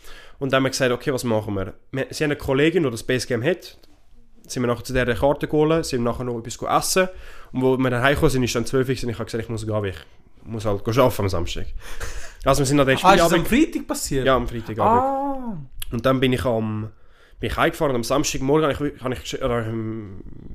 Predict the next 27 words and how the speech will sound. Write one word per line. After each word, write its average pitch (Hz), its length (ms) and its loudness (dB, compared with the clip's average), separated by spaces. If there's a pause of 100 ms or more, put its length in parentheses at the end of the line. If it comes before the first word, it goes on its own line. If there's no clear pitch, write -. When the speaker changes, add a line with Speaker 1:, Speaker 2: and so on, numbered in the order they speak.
Speaker 1:
Filiale 117 420 2
in 113 40 0
dem 113 120 0
Sinne 120 120 -6
geschrieben, 117 220 -6
meinen 113 140 -2
Mitarbeitern, 113 400 -2
so, 104 80 -2
eben, 110 140 -2
ich 107 120 -4
gehe 113 140 -2
noch 107 100 -2
kurz 113 160 -6
zu 113 60 -6
der 110 80 -6
Polizei. 131 400 0 (480)
Ich - 60 -6
will 147 100 6
das 143 140 2
anschauen. 127 460 4
Da 101 120 -4 (260)
bin 117 100 -8
ich - 40 -6
vor 127 200 -4
Ort 139 200 2
tätig 139 340 -2
gewesen. 135 240 -4